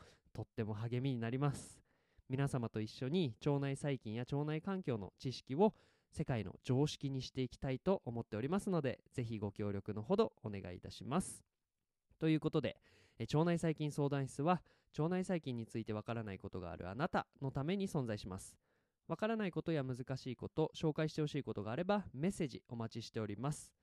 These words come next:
論文の紹介から基礎知識の解説まで、腸内細菌相談室を使い倒しちゃってください。あなたのリクエストが番組になります。ということで、本日も金曜日になりましたね。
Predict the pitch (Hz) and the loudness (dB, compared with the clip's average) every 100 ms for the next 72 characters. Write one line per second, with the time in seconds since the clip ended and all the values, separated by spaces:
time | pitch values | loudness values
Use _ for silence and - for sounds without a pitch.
0 | _ _ _ _ _ _ 180 208 214 208 | _ _ _ _ _ _ 0 4 4 2
1 | 196 190 180 175 185 190 - - 156 160 | 2 2 2 -2 0 -2 -2 -4 -2 -2
2 | - 104 - 139 156 170 170 165 113 - | -2 -6 -4 -4 -2 -2 0 0 0 -2
3 | - 127 123 120 120 - 113 151 175 208 | -2 0 0 0 -4 -4 -4 0 2 2
4 | 185 - 147 - 190 185 - - 123 123 | 0 -2 -2 2 2 2 -4 -4 -4 0
5 | 127 127 120 - 113 117 117 220 226 - | -2 -2 -4 -6 -8 -6 -2 2 2 0
6 | _ _ _ _ - 123 117 110 104 107 | _ _ _ _ -6 -2 0 0 0 2
7 | 175 185 - 180 208 - _ - 110 113 | 2 2 2 2 2 0 _ -6 -4 -2
8 | 107 113 175 170 123 127 123 - - _ | -2 0 0 2 2 2 0 -4 -14 _
9 | _ _ _ _ _ _ - 175 160 143 | _ _ _ _ _ _ 0 4 6 6
10 | 139 135 113 98 _ 139 123 110 101 101 | 2 0 0 -2 _ -4 -4 -4 -8 -8
11 | 95 92 165 175 190 175 127 110 95 95 | -8 -6 -4 0 2 2 2 2 0 0
12 | 101 101 85 104 123 104 | -2 -4 -4 -2 -2 -2